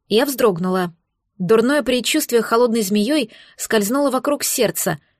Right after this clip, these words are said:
сжав его в невидимые тиски. Я споро сложила тарелки на поднос и отнесла его к стойке приема грязной посуды.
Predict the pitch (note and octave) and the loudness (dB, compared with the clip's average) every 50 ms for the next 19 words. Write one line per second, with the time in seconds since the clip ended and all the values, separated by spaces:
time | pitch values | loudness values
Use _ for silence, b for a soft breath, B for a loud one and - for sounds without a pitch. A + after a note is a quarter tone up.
0 | _ _ _ - E3+ D#3+ E3 G#3 A#3 - - C4+ B3 C4 A3+ A#3+ A#3 A3 A3+ F#3 | _ _ _ -6 -4 -2 0 0 -2 0 -2 -2 -2 -2 -2 -2 -2 -2 -2 -2
1 | G#3+ A3+ A#3 G#3+ - C4+ C4 - - - F#3+ E3 - _ _ _ _ _ _ _ | 0 0 -2 -2 -4 -4 -6 -6 -2 -2 -2 -2 -2 _ _ _ _ _ _ _
2 | _ _ _ _ _ _ _ _ _ - - G#3+ A3 A3 - - D4+ D#4+ D4+ B3+ | _ _ _ _ _ _ _ _ _ -2 2 2 2 2 0 0 2 2 2 4
3 | A#3 G#3+ - - G#3+ A3+ A3+ A#3+ A#3 G#3+ G3+ - A3 G#3+ A3 G#3 F#3 - G3+ F3+ | 2 0 0 0 0 0 2 2 2 2 2 2 2 2 2 2 0 -2 -2 -4
4 | F3+ E3 F#3+ F#3 E3 F#3 A3 C4 D#4+ - - - _ _ _ _ _ _ _ _ | -2 -2 -2 -2 -2 0 -2 0 -2 -2 -4 -8 _ _ _ _ _ _ _ _
5 | - G3 G3+ G3+ G3 F#3 - - G#3 A#3+ D4 D4+ D4+ - - - - C4 C#4+ C#4+ | 0 0 0 0 0 -4 -2 0 2 2 2 2 0 -2 -4 -4 -2 -2 -2 0
6 | B3+ F#3+ - G#3 G#3 A#3 B3+ B3+ A#3+ G#3+ G#3+ G3+ G3+ G3+ G3+ G#3 G#3 - A#3 A#3+ | -2 -2 0 2 2 2 2 2 0 2 2 2 2 2 0 -2 -2 -2 -4 -4
7 | - - - F3 D#3+ D3+ D3 - | -4 -4 -4 -4 -4 -4 -8 -10